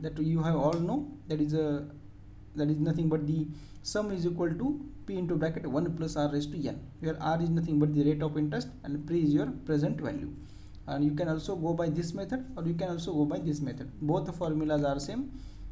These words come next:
just they have rearranged that formula. Previously, before joining the bank, you were studying this, you have joined to the bank, so you have to deal in the present value and the future value. So in this fashion, we have studied the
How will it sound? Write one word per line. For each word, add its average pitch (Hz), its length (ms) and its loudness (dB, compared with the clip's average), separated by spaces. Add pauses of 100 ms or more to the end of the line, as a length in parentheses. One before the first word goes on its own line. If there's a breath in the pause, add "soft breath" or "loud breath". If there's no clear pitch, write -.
(140)
just 180 280 0
they 151 100 6
have 160 180 4
rearranged 131 480 6
that 131 140 4
formula. 104 460 -4 (200)
Previously, 175 580 2 (140)
before 156 240 0
joining 170 380 2
the 175 60 0
bank, 196 280 0
you 160 160 0
were 170 120 2
studying 165 360 0
this, - 240 0 (420 loud breath)
you 180 100 0
have 165 200 6
joined 151 300 2
to 196 40 2
the 180 80 -2
bank, 226 380 -2
so 156 180 0
you 156 100 4
have 160 120 4
to 151 80 0
deal 165 180 2
in 165 160 2
the 151 200 4
present 156 340 -2
value 143 260 2
and 131 120 2
the 127 80 -2 (160)
future 151 280 -4
value. 123 300 -6 (500 loud breath)
So 151 220 0
in 175 180 0
this 240 180 2
fashion, 226 440 -4 (380 loud breath)
we 160 180 2
have 196 220 2
studied 175 360 -2
the 254 140 -2